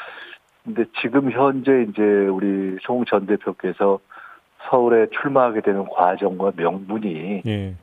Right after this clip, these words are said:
Speaker 1: <clears throat> 국민들 보기에 납득하기 어렵기 때문에
Speaker 2: 어.
Speaker 1: 어, 해-, 설명을 넘어서 이제 사과가 필요한 대목까지도 있다.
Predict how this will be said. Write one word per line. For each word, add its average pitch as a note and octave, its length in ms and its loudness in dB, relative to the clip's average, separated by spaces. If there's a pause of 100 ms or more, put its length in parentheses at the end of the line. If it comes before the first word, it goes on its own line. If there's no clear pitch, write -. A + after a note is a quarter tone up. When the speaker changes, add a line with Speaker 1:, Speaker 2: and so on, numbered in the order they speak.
(240)
Speaker 1:
<clears throat> F#3 320 0
국민들 A2+ 420 4
보기에 G2 300 4
납득하기 G2 580 -2
어렵기 - 380 2
때문에 E2 580 -2
Speaker 2:
어. F#2 460 -6 (960)
Speaker 1:
어, F#2 800 2
해-, C3+ 200 2 (120)
설명을 D#3 400 4
넘어서 G2+ 600 4 (360)
이제 - 240 2
사과가 B2 520 4
필요한 A#2+ 360 2
대목까지도 F#2+ 640 0
있다. D3+ 440 0